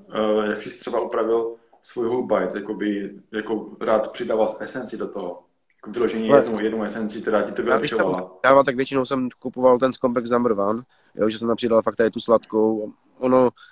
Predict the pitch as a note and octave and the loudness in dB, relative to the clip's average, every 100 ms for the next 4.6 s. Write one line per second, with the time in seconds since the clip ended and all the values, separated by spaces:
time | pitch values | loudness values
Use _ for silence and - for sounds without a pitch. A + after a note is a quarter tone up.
0 | _ B2 B2+ A#2+ - B2+ A#2 C3 B2+ B2 | _ 0 4 4 4 0 0 -4 0 0
1 | A#2 B2 A#2+ - B2 B2 A#2 C3 A#2+ A2+ | 2 4 4 2 -4 -4 -4 0 0 2
2 | A2 - A2+ G#2 _ F#2 G#2+ A2+ - G#2+ | -2 -4 -6 -6 _ -6 -2 -2 -2 -2
3 | G#2 G#2 A2 A2 G#2 G#2+ G#2+ - G#2+ G#2 | -2 -6 -4 -4 2 2 2 -2 -2 0
4 | G2+ G2+ G2+ G2 G2+ G2 | 2 2 4 0 -4 -6